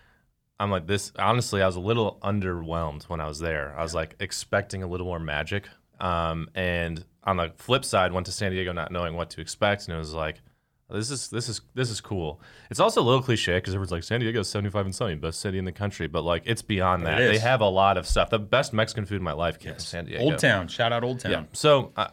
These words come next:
Speaker 1: I think Los Angeles is really cool, but again, if we're talking about a group of ten people that wanna live somewhere for the rest of their life, they're gonna
Speaker 2: Look.
Speaker 1: pick San Diego.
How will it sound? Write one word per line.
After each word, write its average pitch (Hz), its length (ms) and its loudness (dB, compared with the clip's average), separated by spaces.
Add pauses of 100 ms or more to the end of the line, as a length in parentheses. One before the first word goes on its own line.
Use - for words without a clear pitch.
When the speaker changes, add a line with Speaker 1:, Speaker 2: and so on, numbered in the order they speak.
Speaker 1:
I 135 120 6
think 165 320 2
Los 127 260 4
Angeles 135 320 4
is 95 120 0
really 120 220 4
cool, 131 300 2
but 104 120 4
again, 113 220 4
if 107 100 2
we're 113 60 0
talking 117 220 4
about 104 120 4
a 95 60 2
group 110 160 2
of 117 140 -2
ten 104 180 0
people 110 280 0
that 101 100 4
wanna 95 180 2
live 87 180 0
somewhere 120 300 0
for - 80 -4
the 117 80 -2
rest 123 240 2
of 123 60 -2
their 123 40 2
life, 127 200 2
they're 87 100 -2
gonna 90 140 0
Speaker 2:
Look. 80 100 -6
Speaker 1:
pick 87 140 -8
San 78 180 -8
Diego. 71 340 -8